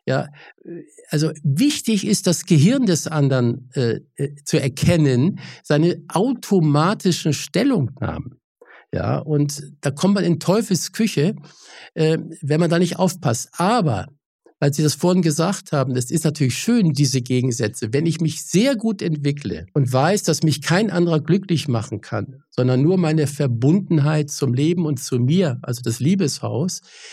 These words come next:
dann kann das sehr interessant sein, mit einem Gehirn zusammenzuleben, was völlig anders konditioniert ist als das meine. Wenn ich eine gute Haltung habe,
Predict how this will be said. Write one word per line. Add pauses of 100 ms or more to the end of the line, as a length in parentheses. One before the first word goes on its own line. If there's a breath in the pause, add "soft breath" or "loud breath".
(200 loud breath)
dann
kann
das
sehr
interessant
sein, (220)
mit
einem
Gehirn
zusammenzuleben,
was
völlig
anders
konditioniert
ist
als
das
meine. (520 loud breath)
Wenn
ich
eine
gute
Haltung (100)
habe,